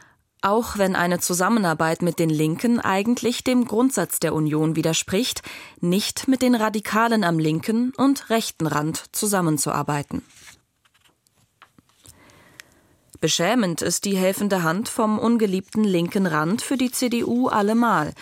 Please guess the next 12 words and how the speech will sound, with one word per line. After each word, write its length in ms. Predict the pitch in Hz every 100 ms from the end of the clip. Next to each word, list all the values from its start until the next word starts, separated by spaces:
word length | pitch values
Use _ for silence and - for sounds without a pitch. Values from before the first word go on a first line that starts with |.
| - - - -
unterstreicht 720 | 208 226 - 220 226 240 -
auch 200 | 202 208
der 200 | 220 202
Reutlinger 580 | 156 160 - 175 175 165
Generalanzeiger. 1120 | 165 165 156 165 175 156 143 - 143 143 - - _ _ _ - - - - -
Mit 200 | 185 196
der 120 | 196
Beruhigungspille 1000 | 180 185 170 208 190 165 160 - 202 220 226
des 240 | 190 -
vorerst 800 | - 202 208 214 170 151 - -
stabilen 580 | - 160 175 208 165 156
Rentenniveaus 880 | 156 180 - 160 156 160 202 -